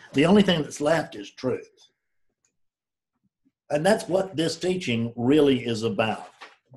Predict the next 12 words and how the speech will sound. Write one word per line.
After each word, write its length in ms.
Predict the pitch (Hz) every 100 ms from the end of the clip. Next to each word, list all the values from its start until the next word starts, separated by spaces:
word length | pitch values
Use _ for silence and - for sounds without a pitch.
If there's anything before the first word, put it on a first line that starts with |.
| - _ _ _ _ _ _ _ _ _ _ _ _ _ _ _ _ _
It's 240 | 120 104 120 117
neti 420 | 131 156 156 170
neti 460 | 143 135 131 117 117
on 200 | 110 107
steroids. 880 | - 123 113 90 85 95 - - - _ _ _ _ _ _ _ -
We 160 | 127
come 260 | 127 170 180
to 120 | 175
see 320 | - - 143 131
what 500 | 117 123 147 175 165
we're 200 | 156 147
not, 500 | 147 147 120 110